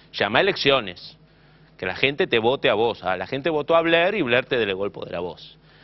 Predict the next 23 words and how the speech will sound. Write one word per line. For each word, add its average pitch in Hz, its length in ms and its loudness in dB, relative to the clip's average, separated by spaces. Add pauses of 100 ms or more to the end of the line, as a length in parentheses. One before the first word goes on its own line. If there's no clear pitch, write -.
(280)
Y 135 100 -6
por 131 180 0
otro 165 240 0
lado, 160 280 4
una 135 200 -2
crisis 120 400 -6
que 117 60 -6
está 104 140 -6
generando 107 800 -4
niveles 107 500 -4
de 107 100 -2
caída 110 380 -2
del 104 120 -4
P 104 140 -2
B 107 140 -2
I, 120 420 -4
de 104 100 -2
aumento 110 400 -4
del 107 80 -4
desempleo, 113 760 -4 (840)
que 113 140 -6
como 123 300 -2
mínimo 196 680 -4